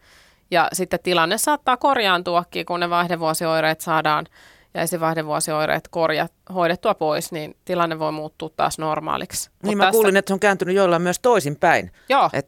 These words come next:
Speaker 2: et, tota, <laughs>
Speaker 1: Tässä
Speaker 2: kun
Speaker 1: on
Speaker 2: ei enää
Speaker 1: myös
Speaker 2: tarvitse
Speaker 1: eroja.
Speaker 2: ehkäisyä huolehtia.
Speaker 1: Joo, meinasin just sanoa, että tässä on myös huomattavia eroja, että toiset kokee, että, että, että tilanne muuttuu huomattavasti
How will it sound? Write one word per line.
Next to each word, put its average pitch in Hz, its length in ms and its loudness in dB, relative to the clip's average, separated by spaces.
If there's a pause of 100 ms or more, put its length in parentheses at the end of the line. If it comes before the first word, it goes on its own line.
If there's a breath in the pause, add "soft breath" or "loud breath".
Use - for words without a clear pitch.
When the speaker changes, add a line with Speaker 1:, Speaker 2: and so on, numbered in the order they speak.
Speaker 2:
et, - 140 -8
tota, 139 260 0
<laughs> - 220 -4
Speaker 1:
Tässä 196 260 0
Speaker 2:
kun 208 100 4
Speaker 1:
on - 20 6
Speaker 2:
ei 190 60 6
enää 202 120 4
Speaker 1:
myös 185 80 4
Speaker 2:
tarvitse 196 200 6
Speaker 1:
eroja. 208 120 6
Speaker 2:
ehkäisyä 147 360 2
huolehtia. 131 640 0
Speaker 1:
Joo, 196 280 2
meinasin 214 360 2
just 247 180 -2
sanoa, 233 220 2
että 202 140 0
tässä 202 160 0
on 196 60 -4
myös 208 220 -2
huomattavia 196 560 2
eroja, 190 400 4
että 156 160 -6
toiset 190 320 -2
kokee, 160 400 -2
että, 160 260 -2 (460 loud breath)
että, - 420 -2 (320)
että - 200 -10
tilanne 202 320 0
muuttuu 170 340 -6
huomattavasti 196 640 -2